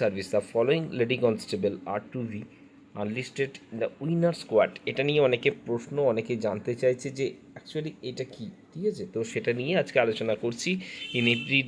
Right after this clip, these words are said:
district police district, ঠিক আছে? তো দেখতে পাচ্ছ এখানে পরপর কিন্তু, আহ, যে ক্যান্ডিডেটগুলো ছিল তাদের কিন্তু এখানে নাম দেওয়া রয়েছে, ঠিক আছে? তোমরা জানো প্রত্যেকে এসটিসি স্ন্যাপ, আহ, ফোর্থ ব্যাটালিয়নে কিন্তু তোমাদের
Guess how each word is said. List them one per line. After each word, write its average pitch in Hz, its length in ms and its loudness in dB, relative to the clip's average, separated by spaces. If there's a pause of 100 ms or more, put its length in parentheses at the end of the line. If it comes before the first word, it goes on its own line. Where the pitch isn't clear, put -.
district 131 400 -4
police 113 260 -4
district, 123 380 -6 (140)
ঠিক 180 120 -4
আছে? 233 200 -6 (1500)
তো 135 240 2 (120)
দেখতে 139 300 4
পাচ্ছ 214 180 6
এখানে 202 200 4
পরপর 156 360 8
কিন্তু, 160 500 0 (120)
আহ, 120 280 4 (800)
যে 127 120 0 (200)
ক্যান্ডিডেটগুলো 120 680 2
ছিল 107 360 -4
তাদের 117 320 2
কিন্তু 123 220 0
এখানে 123 220 6
নাম 110 340 2
দেওয়া 120 200 6
রয়েছে, 101 400 0 (180)
ঠিক 196 120 -2
আছে? - 220 -2
তোমরা 117 200 2
জানো 120 240 4
প্রত্যেকে 127 500 -2 (480)
এসটিসি 143 460 -2
স্ন্যাপ, 131 280 4 (140)
আহ, 117 140 4
ফোর্থ 131 380 -2
ব্যাটালিয়নে 120 460 2
কিন্তু 113 240 -2
তোমাদের 110 260 0